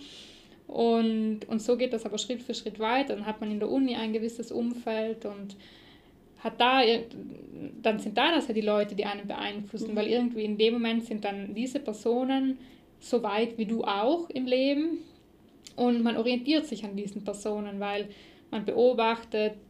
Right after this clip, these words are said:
Speaker 1: wie die sich verhalten, wohin diese Personen sich orientieren, wohin sie streben. Und dann geht es irgendwann halt wieder einen Schritt weiter und dann ist man im Arbeitsleben und
Speaker 2: Mhm.
Speaker 1: da wird das dann irgendwo noch mal komplexer, weil ja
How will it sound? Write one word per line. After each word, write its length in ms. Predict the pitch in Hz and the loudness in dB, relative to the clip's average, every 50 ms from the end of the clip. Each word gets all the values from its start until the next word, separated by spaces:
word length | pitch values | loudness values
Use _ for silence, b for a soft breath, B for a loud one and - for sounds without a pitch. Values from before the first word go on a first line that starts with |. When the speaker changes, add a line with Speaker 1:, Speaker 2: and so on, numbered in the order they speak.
| - - - | -20 -14 -8
Speaker 1:
wie 100 | - 233 | -6 -4
die 140 | 220 247 240 | -2 -2 -4
sich 200 | 247 - 226 - | -4 -6 -6 -4
verhalten, 800 | - 214 214 214 214 214 214 214 214 226 214 214 214 214 208 202 | -4 -4 0 0 2 2 2 0 -2 -2 -2 -2 -2 -2 -2 -4
wohin 260 | 208 214 214 220 220 | -4 -4 -4 -4 -4
diese 240 | 214 233 247 240 240 | -2 -2 -2 -4 -4
Personen 460 | - - 220 220 - 220 220 220 220 | -4 -4 -6 -4 -2 -2 -2 -2 -4
sich 220 | 214 240 214 - 233 | -6 -6 -8 -6 -6
orientieren, 1300 | 220 214 220 214 214 208 208 - 220 208 226 220 220 220 220 214 214 208 208 208 208 202 202 202 202 208 - 208 | -4 -4 -2 -2 -4 -4 -6 -8 -4 -2 -2 -2 -2 -2 -4 -4 -4 -4 -6 -6 -8 -10 -10 -10 -12 -12 -10 -6
wohin 320 | 208 220 226 202 220 220 | -2 -2 0 0 0 -2
sie 120 | 220 - 220 | -4 -6 -8
streben. 800 | - - - - 220 214 226 226 233 226 226 226 220 214 208 208 B B B B B B B B B B - - - - | -10 -8 -6 -2 0 2 2 2 2 0 0 -2 -2 -4 -4 -8 B B B B B B B B B B -20 -20 -20 -10
Und 500 | - - 220 220 214 214 208 208 202 202 | -4 -2 0 0 0 0 -2 -4 -4 -2
dann 260 | 208 208 208 226 240 226 | 0 0 2 2 0 2
geht 160 | 220 214 214 | 0 0 0
es 100 | 208 - | 0 -2
irgendwann 300 | 220 220 214 214 214 208 | -2 -2 -2 -4 -6 -6
halt 120 | 214 202 | -6 -4
wieder 200 | 226 233 254 - | -2 -2 -2 0
einen 220 | 240 240 247 254 254 | 0 -2 -2 -4 -4
Schritt 240 | - - 262 - | -6 -6 -6 -4
weiter 380 | 240 226 226 240 262 262 262 240 | -2 -2 0 0 0 0 -2 -2
und 80 | 220 214 | -2 -2
dann 120 | 214 220 | -2 -4
ist 160 | 226 220 - - | -4 -6 -6 -4
man 80 | 233 | -4
im 80 | 226 214 | -2 -2
Arbeitsleben 840 | - 247 254 247 226 214 202 196 202 - - 214 208 208 208 208 208 208 | 0 0 0 0 0 0 -2 -4 -6 -8 -6 -2 0 0 0 -2 -4 -8
und 320 | 208 202 202 202 196 - | -12 -12 -12 -10 -6 -2
Speaker 2:
Mhm. 340 | 233 233 233 247 254 262 254 - - - - - - - - - - | -2 0 2 2 0 0 -2 -4 -14 -20 -20 -20 -20 -20 -20 -8 0
Speaker 1:
da 260 | - 214 214 220 226 233 | 2 4 6 6 6 4
wird 120 | 240 233 | 4 2
das 120 | 214 208 - | 2 0 0
dann 120 | 214 208 | 0 0
irgendwo 300 | 220 233 226 220 - 220 | 2 2 2 2 0 0
noch 200 | 208 220 214 214 | 0 -2 -2 -2
mal 80 | 214 196 | -4 -8
komplexer, 680 | - - 208 202 202 214 214 220 - - - 269 247 220 | -6 -8 -8 -4 -2 0 0 -2 -2 -4 -2 -2 0 2
weil 200 | 214 214 214 214 | 2 2 4 2
ja 300 | 208 208 208 202 202 | 2 2 0 0 -2